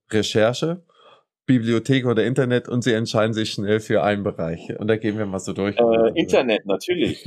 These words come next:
Speaker 1: <laughs> Sehr gut. Anlage, Sparbuch oder Aktie?
Speaker 2: Äh, peinlich, Sparbuch.
Speaker 1: Fortbewegung fern, Zug oder Flieger?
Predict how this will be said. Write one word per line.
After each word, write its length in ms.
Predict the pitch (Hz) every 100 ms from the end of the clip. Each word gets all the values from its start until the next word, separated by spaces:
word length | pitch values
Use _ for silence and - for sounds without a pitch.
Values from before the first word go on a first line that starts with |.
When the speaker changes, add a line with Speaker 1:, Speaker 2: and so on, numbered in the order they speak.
| -
Speaker 1:
<laughs> 80 | -
Sehr 320 | - - 117 101
gut. 200 | 95 92 _ _ _ - -
Anlage, 440 | 131 175 151 107 98
Sparbuch 460 | - 110 135 135
oder 180 | 127 113
Aktie? 400 | 113 - - - _ _
Speaker 2:
Äh, 120 | - 123 - - - - - -
peinlich, 540 | - 143 139 110 78 -
Sparbuch. 640 | - - 101 92 62 - _ _ _ _ _
Speaker 1:
Fortbewegung 840 | - 147 156 151 127 135 127 123
fern, 400 | 113 139 113 92 -
Zug 240 | - 147
oder 180 | 131 95
Flieger? 460 | - 98 85 76